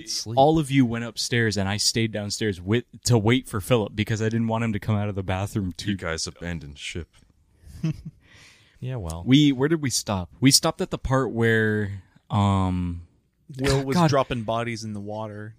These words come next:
Speaker 4: to lead.
Speaker 2: No, no, no. It was, it, that was before that. We stopped where, um, Elizabeth went on to the,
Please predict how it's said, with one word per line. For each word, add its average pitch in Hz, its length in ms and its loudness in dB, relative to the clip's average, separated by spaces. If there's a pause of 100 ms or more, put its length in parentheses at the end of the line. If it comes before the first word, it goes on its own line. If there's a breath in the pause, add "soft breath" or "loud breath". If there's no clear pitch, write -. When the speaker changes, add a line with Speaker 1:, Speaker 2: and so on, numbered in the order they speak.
Speaker 4:
to 127 80 -6
lead. 110 600 -6
Speaker 2:
No, 180 180 8
no, 196 140 4
no. 156 160 4
It 143 140 2
was, 165 280 2
it, 147 260 -4
that 139 100 0
was 127 140 0
before 120 280 -2
that. 95 140 0
We 113 140 0
stopped 127 400 -2
where, 113 300 0
um, 101 380 0
Elizabeth 107 600 0
went 104 280 -4
on 101 340 0
to 87 460 -6 (720)
the, 87 1000 -4